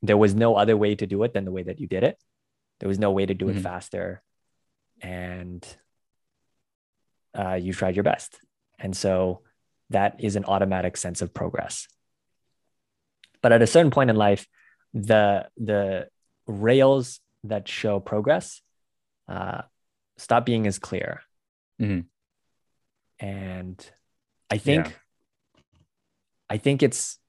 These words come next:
Speaker 1: really hard to understand it until you feel it firsthand. But I'm just curious because I, I, when, when I was in school, I definitely didn't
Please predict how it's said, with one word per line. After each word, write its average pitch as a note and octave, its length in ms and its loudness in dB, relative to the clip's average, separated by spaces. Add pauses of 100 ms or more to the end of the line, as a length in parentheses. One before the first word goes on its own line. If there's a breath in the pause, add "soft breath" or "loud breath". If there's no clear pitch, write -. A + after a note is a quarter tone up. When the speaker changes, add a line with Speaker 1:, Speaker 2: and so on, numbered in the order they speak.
(120)
Speaker 1:
really B2+ 300 4
hard A2 300 2
to G#2 80 4
understand G2 500 -2
it G2 180 0 (520)
until F#2+ 680 0 (1040)
you G#2 140 -2
feel G#2 260 2
it G2 100 6
firsthand. G2 720 -4 (960)
But A2 80 6
I'm A2 100 6
just - 200 4
curious A#2 520 4 (360)
because B2 180 4
I, A#2+ 220 6
I, A2+ 360 4
when, A2 240 -2
when G#2 140 -2
I G#2 80 2
was G#2+ 200 0
in F#2+ 100 -6
school, - 200 -12
I F#2+ 100 0
definitely G2 340 -4
didn't F#2+ 340 -8